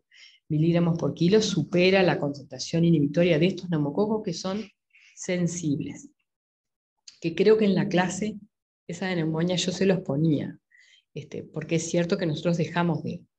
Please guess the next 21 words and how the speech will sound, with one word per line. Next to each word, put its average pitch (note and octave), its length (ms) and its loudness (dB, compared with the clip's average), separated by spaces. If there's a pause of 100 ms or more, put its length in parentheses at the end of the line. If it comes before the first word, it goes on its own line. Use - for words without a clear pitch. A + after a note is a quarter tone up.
(140)
de D3+ 100 -12
preguntar D#3 640 -2
y D3 60 2
ustedes D3+ 300 -4
dejaron D#3+ 340 -2
de D3+ 80 0
aprender C#3+ 580 0 (600)
cuáles G3+ 520 -2
son F#3 240 -4
los F3+ 100 -6
puntos E3+ 420 -2
de E3+ 120 -2
corto D#3+ 340 -2
de, D3 300 2
de, D#3 220 -8
de C#3+ 200 -4
sensibilidad D3 600 -4
o E3 40 0
resistencia E3 580 -6
de D#3 60 -6
neumococo. C#3+ 640 -8